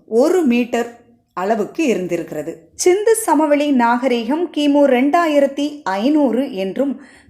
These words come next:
கட்சி வளைகுடாவில் கண்டெடுக்கப்பட்ட நகரம் கிமு ஏழாயிரத்தி ஐந்நூறும், அதை ஆய்வு செய்த அதே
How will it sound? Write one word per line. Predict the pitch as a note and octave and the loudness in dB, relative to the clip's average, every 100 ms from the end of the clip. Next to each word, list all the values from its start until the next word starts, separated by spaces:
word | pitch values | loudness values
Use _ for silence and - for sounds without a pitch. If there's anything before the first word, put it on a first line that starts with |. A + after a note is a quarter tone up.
| _ | _
கட்சி | D4 D4+ - G4+ | -2 -2 -2 2
வளைகுடாவில் | C#4+ C#4+ C4 C#4 C#4 C4 C#4+ D4+ | 4 2 0 0 0 0 -2 -4
கண்டெடுக்கப்பட்ட | B3+ B3 D4+ B3+ C#4+ C4+ C4 C4 A#3+ | -2 0 2 0 -2 -6 -4 -2 -2
நகரம் | A#3 B3 B3 D#4+ D#4+ | -2 -2 -2 -4 -4
கிமு | C#4+ C#4 C4+ | -2 -2 -2
ஏழாயிரத்தி | A3 A#3+ E4 D#4 C#4+ C4+ C#4+ C#4+ - | 0 0 0 0 0 0 -4 -8 -8
ஐந்நூறும், | F#3 A#3 D#4+ A#3 F3+ B3 - - - - _ - | -6 -2 0 0 0 -2 -4 -10 -20 -20 _ -4
அதை | A3+ A3+ A3 | 0 0 0
ஆய்வு | G#3+ A3 D#4+ E4 | -2 -2 0 0
செய்த | D4+ A#3 G#3 A3+ | -2 -2 -4 -6
அதே | C#4+ - G#3 A3 F4 G4 | -6 -8 -8 -6 -4 -4